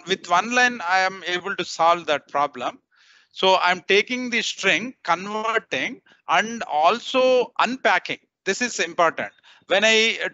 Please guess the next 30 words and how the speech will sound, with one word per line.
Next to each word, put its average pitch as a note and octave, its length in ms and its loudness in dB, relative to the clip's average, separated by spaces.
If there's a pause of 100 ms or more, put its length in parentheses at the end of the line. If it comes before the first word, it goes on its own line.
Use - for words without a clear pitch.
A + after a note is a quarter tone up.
don't A#3+ 280 4 (100)
unpack, G3+ 640 -2
then A3 360 -2
it - 80 -14
will G#3 140 -4
be A#3+ 180 -2
sent G3+ 420 -4
as G3 100 -2
a B3 80 2 (120)
list. - 220 -4 (140)
When F3 160 -2
I F#3 220 -2 (140)
unpack, G3 600 -2
it E3+ 100 -10
is F3+ 140 -6
sent G3 340 -6
as - 440 -4
individual F#3+ 680 -10 (480)
elements. D#3+ 600 -4 (260)
It D3 160 -10
is E3+ 180 -4
sent F3+ 380 -6
as F3 220 0
individual D#3 480 -6
elements. B2 420 -12 (220)
So F#3+ 260 2 (100)
this F#3+ 340 -6
is, - 200 -8
uh, D3+ 220 2 (380)
uh, D#3 340 2